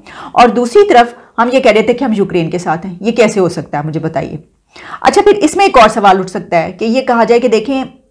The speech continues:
हमारा जो, ये तो बायलैटरल मीटिंग थी, बायलैटरल ट्रिप था, हम कैसे कर देते कैंसिल? हो सकता है कि रशिया को ये बहुत बुरा लगता और obviously वो हमारे खिलाफ हो सकता था कि ऐसे वक्त में इन्होंने ट्रिप कैंसिल क्यों किया, कर दिया। वो एक बड़ी ताकत है और पाकिस्तान नहीं कर सकता, या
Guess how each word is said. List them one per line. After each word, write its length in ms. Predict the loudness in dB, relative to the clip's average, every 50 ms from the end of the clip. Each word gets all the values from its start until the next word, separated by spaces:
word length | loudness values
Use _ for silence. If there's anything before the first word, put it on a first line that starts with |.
| _ _ -4
हमारा 480 | -4 0 0 2 4 4 6 6 4
जो, 380 | 4 4 2 2 2 2 0 0 -2 -4 -4 -4 -4
ये 120 | -2 0 0
तो 80 | 2
बायलैटरल 520 | 4 4 4 4 4 2 0 0 -2 -4 -4
मीटिंग 320 | -4 -6 -6 -8 -10 -12
थी, 240 | -14 -16 _ _ _ -4
बायलैटरल 540 | 2 2 4 4 4 2 0 0 0 -2
ट्रिप 280 | -2 0 -2 -2 -2 -4 -8
था, 200 | -12 -12 -12 -10 -6
हम 120 | -6 -2
कैसे 280 | -2 -2 -2 -2 -4 -4
कर 120 | -4 -2
देते 260 | -2 -2 0 0 -2
कैंसिल? 320 | -2 -2 -2 -2 -2 -4 -6 -6 -12 -18 -18 -4 0
हो 80 | 0 2
सकता 260 | 2 0 2 2 2
है 60 | 2
कि 80 | 4 2
रशिया 300 | 2 2 2 2 2 2
को 100 | 2 2
ये 100 | 2 2
बहुत 240 | 2 2 2 2
बुरा 220 | 2 2 4 4 4
लगता 360 | 4 2 0 0 0 0 0 -2 -10 _ _ -4
और 220 | -2 -2 -2 0
obviously 280 | 2 0 0 0 0 -2
वो 60 | -2
हमारे 240 | 0 2 2 2 2
खिलाफ 280 | 2 2 2 2 2
हो 60 | 0 -4
सकता 260 | -4 -4 -2 -2 0
था 120 | 0 0
कि 100 | 0 0
ऐसे 220 | 0 0 0 -2 -2
वक्त 200 | -2 -2 -2 -4
में 60 | -4
इन्होंने 320 | -4 -2 -2 0 0 0
ट्रिप 320 | -2 -2 -2 -2 -2 0 2
कैंसिल 340 | 2 2 4 2 0 -2 0
क्यों 200 | 0 0 0 0
किया, 260 | 0 0 0 0 0
कर 160 | 0 0 0
दिया। 300 | 0 2 2 0 0 -2 -6 -12 _ -20 -20 -20 -20 -20 -14 _ 0
वो 120 | 2 4
एक 200 | 4 4 4 2
बड़ी 160 | -2 -2 -2 2
ताकत 380 | 2 2 2 2 0 2 2
है 60 | 2
और 60 | 4 4
पाकिस्तान 400 | 4 2 2 0 -2 0 0 0
नहीं 180 | -2 -2 -2
कर 80 | -2 -2
सकता, 280 | -4 -4 -2 0 2
या 260 | 2 2 4 4 4